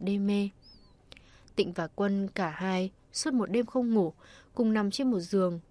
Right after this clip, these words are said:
nhưng không ai nói với ai câu nào, cũng không có hành động nào. Một không khí yên tĩnh trong phòng ngủ suốt đêm. Cả hai cùng nhắm mắt giả vờ ngủ.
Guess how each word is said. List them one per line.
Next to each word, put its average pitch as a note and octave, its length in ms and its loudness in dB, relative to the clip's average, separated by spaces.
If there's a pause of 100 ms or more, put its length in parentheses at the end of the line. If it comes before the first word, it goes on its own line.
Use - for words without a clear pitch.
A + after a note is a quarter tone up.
(320)
nhưng G#3+ 100 0
không G3+ 280 -2
ai F#3+ 280 -2
nói F#3 220 -2
với - 120 -6
ai G#3 100 -6
câu A3 180 -4
nào, F3+ 360 -2 (480)
cũng A#3 100 0
không C#4 180 0
có D4 100 -4
hành A#3 200 2
động F#3 220 0
nào. F3 300 -2 (540)
Một F3+ 140 -2
không G3 200 -2
khí G3 260 0
yên G#3+ 220 -2
tĩnh A3+ 320 -2
trong A#3 180 -4
phòng F3+ 280 -4
ngủ F3 180 -2
suốt - 240 -6
đêm. G#3+ 240 0 (760)
Cả A#3 100 2
hai B3+ 280 0
cùng F#3 240 -2
nhắm G3 240 -2
mắt D#4 120 -4
giả G3 200 -2
vờ E3+ 160 0
ngủ. E3+ 340 -2